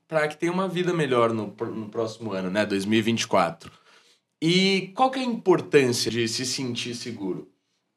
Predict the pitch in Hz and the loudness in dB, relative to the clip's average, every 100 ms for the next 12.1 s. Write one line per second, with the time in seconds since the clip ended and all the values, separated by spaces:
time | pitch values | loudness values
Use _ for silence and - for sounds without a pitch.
0 | _ _ _ _ _ - - 202 226 220 | _ _ _ _ _ -12 -2 2 2 0
1 | 165 190 220 226 240 226 233 - - 233 | 2 4 2 -2 0 0 -2 -6 -4 0
2 | 202 135 131 143 143 127 120 127 151 147 | 2 2 2 2 2 2 0 0 -2 -2
3 | 147 139 123 120 117 139 120 117 113 107 | 0 2 2 0 -2 -4 0 2 2 -2
4 | - - _ _ - 117 104 107 117 110 | -6 -14 _ _ -4 -2 -2 0 0 2
5 | 107 107 - 101 98 95 107 95 104 98 | 2 2 2 -4 -4 -2 -2 0 0 0
6 | 98 - _ - 131 127 123 - 139 127 | -4 -8 _ 6 6 6 0 0 2 2
7 | - - - 135 147 143 - 147 135 127 | 2 -4 0 2 2 0 -4 4 6 6
8 | 123 - _ _ _ 113 120 131 117 - | 2 -6 _ _ _ -2 -2 0 -2 4
9 | 135 151 127 123 - 113 110 113 110 - | 4 4 0 -2 -2 0 2 0 0 -4
10 | 127 127 - 120 113 113 110 110 _ _ | -6 -6 0 4 4 0 -8 -12 _ _
11 | _ _ 240 262 202 170 226 - - 98 | _ _ -2 0 2 2 0 -4 -8 -12